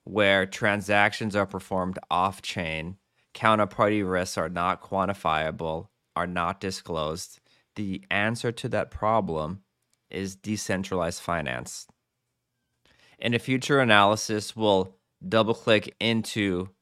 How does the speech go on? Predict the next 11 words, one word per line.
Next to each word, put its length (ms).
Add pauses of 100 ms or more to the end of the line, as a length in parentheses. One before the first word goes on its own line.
(240)
the 240
deep 560
web 320
of 140
relationships 760
between 640 (380)
D 200
C 240
G, 500 (120)
Genesis 460
Trading, 520